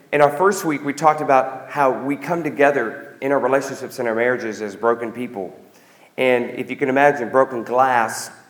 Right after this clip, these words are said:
um, and the kind of mess that may, that makes in our lives, just like broken glass, we come broken in our relationships.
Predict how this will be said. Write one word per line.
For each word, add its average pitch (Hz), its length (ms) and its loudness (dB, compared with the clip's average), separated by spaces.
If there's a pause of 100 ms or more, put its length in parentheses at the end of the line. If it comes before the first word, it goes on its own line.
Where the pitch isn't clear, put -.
(480)
um, 113 360 0
and 120 120 -6
the 113 40 -6
kind 131 200 -6
of 113 80 -4
mess 127 260 0
that 120 200 -2
may, 120 500 -4 (320)
that 117 140 -6
makes 123 220 -2
in 110 120 -4
our 104 100 -4
lives, 107 540 -2 (1000)
just 131 200 -4
like 135 240 0
broken 131 480 2
glass, 127 540 0 (180)
we 127 140 -6
come 127 580 -4
broken 127 360 2
in 104 120 -4
our 101 80 -2
relationships. 107 760 -4